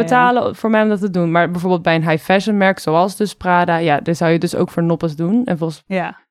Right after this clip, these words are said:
Speaker 1: Want dat is gewoon heel goed voor je en dat kan je hele carrière beginnen en, ehm, ja.
Speaker 2: Ja, maar hetzelfde kun je ook, eh, eh, misschien nog één voorbeeld.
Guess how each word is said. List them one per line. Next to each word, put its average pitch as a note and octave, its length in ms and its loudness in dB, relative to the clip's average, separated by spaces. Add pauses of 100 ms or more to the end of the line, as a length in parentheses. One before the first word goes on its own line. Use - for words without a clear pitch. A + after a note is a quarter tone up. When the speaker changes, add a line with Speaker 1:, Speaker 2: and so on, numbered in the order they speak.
(160)
Speaker 1:
Want F3 260 0
dat F3+ 160 2
is F#3 120 -2
gewoon F3 200 2
heel F3+ 280 4
goed E3+ 280 -6
voor E3+ 180 -4
je D#3+ 60 -2
en D3+ 60 -4
dat D#3+ 120 -6
kan E3+ 200 -4
je E3+ 60 -2
hele E3+ 220 0
carrière D#3+ 400 -4
beginnen D#3+ 480 -6
en, D#3 320 -6
ehm, D#3 500 -10 (1040)
ja. F#3+ 100 -8
Speaker 2:
Ja, G#3 180 -2
maar G#3+ 120 -4
hetzelfde A3 420 -4
kun G#3+ 180 -6
je G#3 120 -6
ook, G3+ 240 -4
eh, F#3+ 400 -10
eh, F#3+ 80 -8
misschien G3 260 -8
nog G3 140 -8
één G3 200 -6
voorbeeld. G#3 500 -4